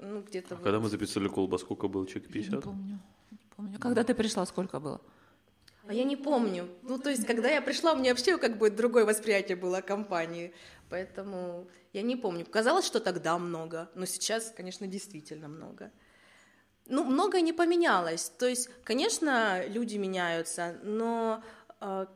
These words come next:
Speaker 1: ц-, какие-то ценности и атмосфера, и какие-то принципы, они остаются теми же. И вот это, конечно, наверное, то, что притягивает. Промода — это какое-то особенное место работы, вот я должна сказать.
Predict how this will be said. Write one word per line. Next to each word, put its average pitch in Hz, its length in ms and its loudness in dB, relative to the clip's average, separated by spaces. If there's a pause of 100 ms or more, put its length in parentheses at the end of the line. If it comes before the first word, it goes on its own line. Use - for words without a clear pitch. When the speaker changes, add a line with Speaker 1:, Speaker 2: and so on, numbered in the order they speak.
(180)
Speaker 1:
ц-, - 280 -4
какие-то 254 520 -2
ценности 302 720 0
и 208 220 -4
атмосфера, 233 960 0 (280)
и 208 180 -8
какие-то 240 480 -4
принципы, 269 520 -2
они 233 300 4
остаются 247 540 0
теми 170 460 -2
же. 147 240 -8 (320)
И 190 600 -8
вот 196 160 -16
это, 220 180 -10
конечно, 180 580 -10
наверное, 175 460 -8
то, 220 160 -4
что 220 180 -4
притягивает. 190 680 0 (260)
Промода — 277 520 6
это 247 180 -2
какое-то 277 420 -2
особенное 240 480 0
место 190 380 0
работы, 160 600 -6
вот 156 260 -18
я 165 80 -2
должна 165 340 -4
сказать. 170 500 -4